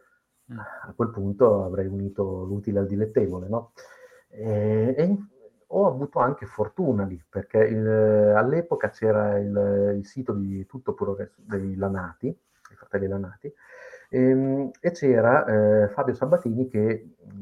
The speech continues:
Speaker 2: faceva i report dal Giappone degli show della Michinoku, perché
Speaker 1: Ah.
Speaker 2: lui a-, abita là, ehm, semplicemente ho contattato lui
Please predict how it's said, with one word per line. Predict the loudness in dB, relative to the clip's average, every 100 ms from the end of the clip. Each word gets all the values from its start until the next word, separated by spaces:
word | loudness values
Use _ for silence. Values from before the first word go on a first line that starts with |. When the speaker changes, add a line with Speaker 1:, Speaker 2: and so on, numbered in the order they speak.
| -18
Speaker 2:
faceva | -8 -2 0
i | 2
report | 2 2 2 2 0 4 4 2 _
dal | -8 -2
Giappone | 0 0 -2 -4 -4 -4
degli | -4 -6
show | -4
della | -2 -2
Michinoku, | -4 -4 0 0 0 -8 -12 _ _ _ _ -10
perché | -8 -4
Speaker 1:
Ah. | -2
Speaker 2:
lui | 0 0
a-, | 0 -2
abita | -4 2 4
là, | 4 4 0 -2 _
ehm, | -14 -10 -10 -10 -10 -8 -8 -10 -10 -12 _ _ _ _ _ _ _ _ -20 -20 _ _ _ _ _ _ _ _ _ _ _ -20 -20 -20 -20 _ _ _ _ _
semplicemente | -8 -4 0 4 4
ho |
contattato | 4 2 0 0 2
lui | 2 0 -4 -8